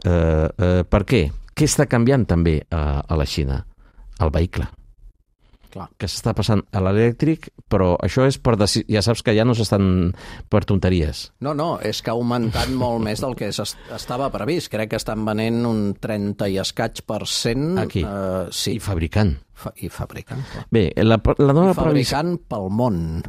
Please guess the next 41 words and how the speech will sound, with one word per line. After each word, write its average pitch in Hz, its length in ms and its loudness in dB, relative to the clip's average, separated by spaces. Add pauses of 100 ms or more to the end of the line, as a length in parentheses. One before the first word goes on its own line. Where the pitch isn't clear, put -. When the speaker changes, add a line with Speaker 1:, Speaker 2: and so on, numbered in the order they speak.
(140)
Speaker 2:
no 101 160 0
Speaker 1:
Clar. 98 80 0
Speaker 2:
només 101 280 -4
per 92 180 -10
ells. - 340 -12
Speaker 1:
La 101 180 -2
nova 160 280 4
previsió 127 420 6
de, 113 160 8
de, 90 280 6
de 87 180 6
Beijing 120 340 6
és, 123 180 2
eh, 90 460 6
de 90 140 4
passar 107 420 6
als 82 240 0
vuit-cents - 360 4
setanta 101 420 4
gigabytes 98 640 4 (520)
entre 120 300 6
el 104 60 4
dos 98 160 6
mil 123 160 6
vint-i-u 104 340 4
i 110 80 6
el 98 120 6
dos 87 140 4
mil 90 140 4
vint-i-cinc. 80 580 2 (500)
Això, 135 300 6 (140)
eh, 101 320 4 (120)
anaria, 104 560 4
eh, - 160 -2 (180)
aniria 90 380 4
demà 107 260 6 (600)
amb 101 220 6
el, 95 420 4 (180)
amb 98 160 4
aquest, 143 320 0
eh, 85 640 4